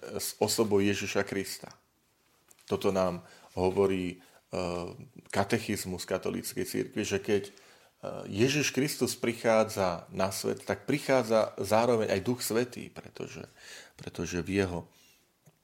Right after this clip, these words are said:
spolu s ním, teda vo vtelení, je pomazaný Duchom Svätým. Mária je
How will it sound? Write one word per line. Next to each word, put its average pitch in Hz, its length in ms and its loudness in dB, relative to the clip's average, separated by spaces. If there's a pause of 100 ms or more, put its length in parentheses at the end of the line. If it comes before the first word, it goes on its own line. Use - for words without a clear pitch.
(300)
spolu 101 320 4
s - 160 2
ním, 110 240 2
teda 90 240 2
vo 87 160 0
vtelení, 107 560 6
je 90 80 0
pomazaný 98 800 6 (320)
Duchom 92 240 -2
Svätým. 85 320 -8 (640)
Mária 85 480 2
je 87 240 -8